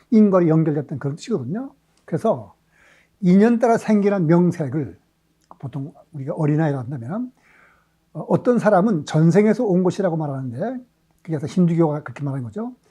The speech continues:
그러나 어떠한 존재나 생명도 전생으로 옮겨온 것은 없습니다. 그렇다고 해서 이 태아는 그냥 불쑥 태어났냐면 그런 것이 아니고, 전생에 어떤 것이 원인이 돼가지고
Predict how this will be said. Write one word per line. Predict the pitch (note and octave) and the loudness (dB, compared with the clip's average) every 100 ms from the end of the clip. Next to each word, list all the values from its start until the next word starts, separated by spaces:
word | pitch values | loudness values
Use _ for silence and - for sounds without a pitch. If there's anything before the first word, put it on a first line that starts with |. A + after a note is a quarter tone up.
| _ - | _ -2
그러나 | F3 F#3+ F#3 A2 _ _ _ _ _ _ _ | 2 2 2 -2 _ _ _ _ _ _ _
어떠한 | F3 F#3+ - - A#3+ B3+ | 0 0 0 2 4 4
존재나 | - E3+ E3+ E3 F3 E3 G3 A3 | 2 4 4 4 2 2 2 0
생명도 | - A#3+ G#3 E3+ A3 F3+ - _ _ _ _ | -2 0 2 2 0 -4 -8 _ _ _ _
전생으로 | - D3+ D#3+ F3+ G#3 G#3+ | 0 2 4 2 2 2
옮겨온 | A#3+ D#3+ D#3+ E3 E3 G3 - D#3 | 0 0 0 0 -2 -4 -8 -8
것은 | D#3 - A3 | -6 -8 -12
없습니다. | - B2+ G#2 G#2+ - _ _ _ _ _ _ _ _ _ _ | -12 -14 -14 -18 -20 _ _ _ _ _ _ _ _ _ _
그렇다고 | - B3 B3+ B3 | -4 0 2 2
해서 | - G#3+ C#4 _ - | 2 -2 -4 _ -2
이 | A#3 - | -2 -2
태아는 | - G3 F3+ C4+ - _ _ _ _ _ | -2 -2 0 -4 -10 _ _ _ _ _
그냥 | - C4 B3+ | 2 2 4
불쑥 | F3+ C#4 | 2 2
태어났냐면 | - A3 G#3 A3 | 2 2 4 2
그런 | - F#3+ | 4 2
것이 | A3+ | 2
아니고, | F3 D#3+ A#3 - _ _ _ | 0 -2 -6 -8 _ _ _
전생에 | - E3+ F3+ A#3 A#3+ | 2 4 6 4 2
어떤 | A3 - F#3+ | -2 -2 -2
것이 | F#3 F3+ | -2 -2
원인이 | D3 D#3+ A3+ C#4+ | 2 6 6 6
돼가지고 | E3+ C3 A2+ D#3 E3+ A2 | 2 -2 -6 -8 -8 -8